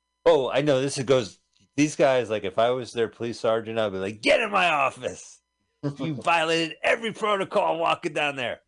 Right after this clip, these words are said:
Speaker 2: The way they're fake tiptoeing, and I don't know, it's just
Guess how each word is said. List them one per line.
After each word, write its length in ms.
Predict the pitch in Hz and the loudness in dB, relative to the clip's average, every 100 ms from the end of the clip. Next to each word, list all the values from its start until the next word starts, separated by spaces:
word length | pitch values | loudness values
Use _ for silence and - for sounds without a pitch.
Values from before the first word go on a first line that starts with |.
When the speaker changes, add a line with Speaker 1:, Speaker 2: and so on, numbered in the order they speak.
| _ _ _ _ _ _ _ _ _ _ _ _ _ _ _ _ _ _ _ _ _ _ - | _ _ _ _ _ _ _ _ _ _ _ _ _ _ _ _ _ _ _ _ _ _ -8
Speaker 2:
The 80 | |
way 200 | 151 214 | -4 -2
they're 180 | 220 220 | -2 -2
fake 440 | - - 135 135 _ | -4 -8 -8 -8 _
tiptoeing, 1000 | - 151 - - 127 127 127 127 127 123 | -10 -10 -10 -4 -4 -2 -6 -6 -8 -10
and 200 | 98 98 _ | -14 -20 _
I 140 | 147 160 | -8 -6
don't 120 | 123 | -6
know, 180 | 110 101 | -6 -6
it's 220 | 98 - | -8 -12
just 400 | - - - - | -10 -8 -10 -16